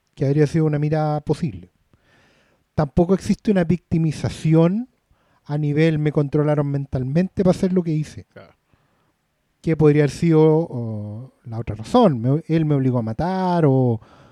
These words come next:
Speaker 1: o, o él derechamente me mató, me convirtió en un monstruo. Sino que habla de los matices que hay en todo esto. Si al final la, la, la señora Alexandra, sentada en esa cama,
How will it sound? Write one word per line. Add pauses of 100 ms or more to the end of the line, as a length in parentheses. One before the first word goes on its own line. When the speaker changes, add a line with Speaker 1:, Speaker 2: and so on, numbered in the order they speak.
(200)
Speaker 1:
o,
o
él
derechamente
me
mató,
me
convirtió
en
un
monstruo. (1400)
Sino
que (480)
habla
de
los
matices
que
hay
en
todo
esto.
Si
al
final
la,
la, (400)
la
señora
Alexandra, (280)
sentada
en
esa
cama,